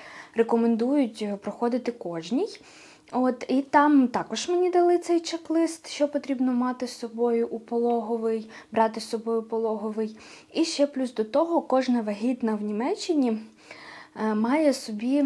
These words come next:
знайти і мати свою акушерку. Е, по-німецьки це називається хебаме.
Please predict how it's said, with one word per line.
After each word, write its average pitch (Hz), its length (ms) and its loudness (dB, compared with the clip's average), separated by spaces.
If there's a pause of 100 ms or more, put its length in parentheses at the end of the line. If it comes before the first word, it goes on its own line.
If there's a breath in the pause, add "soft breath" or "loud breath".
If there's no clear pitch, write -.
(100)
знайти 220 580 2
і 262 160 0
мати 247 500 2 (340 loud breath)
свою 240 600 0 (380 loud breath)
акушерку. 220 800 -2
Е, 196 440 -2
по-німецьки 247 480 0
це 240 120 -4
називається 220 520 -4
хебаме. 202 540 -4